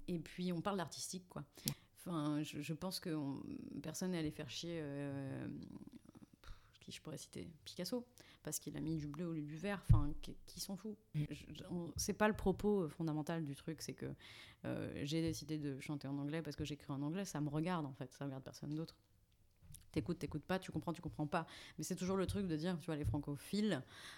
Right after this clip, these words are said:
Speaker 1: euh, bah, du coup, vous n'écoutez pas les Beatles, du coup, vous n'écoutez rien en anglais. Et la réponse est toujours, bah si, du coup, vous comprenez tout. Euh, non, donc bah c'est pareil,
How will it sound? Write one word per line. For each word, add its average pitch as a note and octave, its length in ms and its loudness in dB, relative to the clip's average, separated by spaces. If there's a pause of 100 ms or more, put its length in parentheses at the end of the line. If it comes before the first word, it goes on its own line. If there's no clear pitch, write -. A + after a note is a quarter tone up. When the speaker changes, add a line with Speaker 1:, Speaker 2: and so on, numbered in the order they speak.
(160)
Speaker 1:
euh, D3+ 680 4 (100)
bah, D3+ 140 4
du D#3 100 2
coup, F3+ 120 -2
vous E3+ 80 0
n'écoutez D#3 320 2
pas D#3+ 80 0
les E3+ 80 2
Beatles, G3 260 -2 (240)
du E3 80 2
coup, - 140 -6
vous E3 80 4
n'écoutez D3+ 380 2
rien F3 360 8
en G3 100 8
anglais. G3 240 6 (400)
Et C#3+ 60 4
la C3+ 100 6
réponse C#3+ 260 0
est D3+ 40 -2
toujours, D#3+ 160 0
bah C#3 140 4
si, A3+ 240 0 (160)
du D#3 160 0
coup, F#3 120 0
vous G3+ 100 0
comprenez F3 340 0
tout. G#3 160 -2 (320)
Euh, C#3 80 4
non, G3+ 200 6 (220)
donc E3 220 6
bah F3+ 100 8
c'est A3 140 4
pareil, B3 340 2